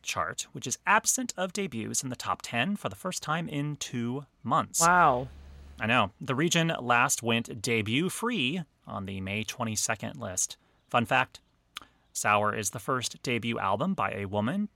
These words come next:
Speaker 1: to spend four weeks at number one, since Susan Boyle's I Dreamed a Dream spent six weeks, all consecutive from its debut at number one, between the December twelfth, two thousand nine and January sixteenth,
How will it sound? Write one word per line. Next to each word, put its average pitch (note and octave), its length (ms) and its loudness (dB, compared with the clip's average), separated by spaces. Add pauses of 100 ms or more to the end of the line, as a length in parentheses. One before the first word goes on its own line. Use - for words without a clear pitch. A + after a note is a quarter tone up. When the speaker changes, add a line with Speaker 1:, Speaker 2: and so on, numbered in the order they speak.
Speaker 1:
to B2+ 140 -8
spend G#2+ 500 -4 (300)
four G#3 320 0
weeks A2 320 -2
at - 100 -2
number G2 240 -4
one, G#2+ 460 -4 (120)
since - 380 -2
Susan C3 380 -2
Boyle's B2 440 0
I F#2+ 140 -8
Dreamed A#2 480 -4
a E3+ 80 -8
Dream C#3+ 640 -4 (400)
spent - 320 -6
six - 320 0
weeks, - 380 -4 (240)
all G#2+ 140 2
consecutive E3 800 -4
from G#2+ 240 -4
its A#2+ 160 -4
debut D#3 400 -2
at - 80 -10
number C#3 240 -6
one, G#2 380 -2 (460)
between A2 420 -2
the G2 140 -4
December G#2+ 360 -2
twelfth, - 520 -4 (280)
two B2 120 -8
thousand G#2+ 320 0
nine A3 560 0
and G#2 340 -2
January G2+ 380 -2
sixteenth, - 640 -4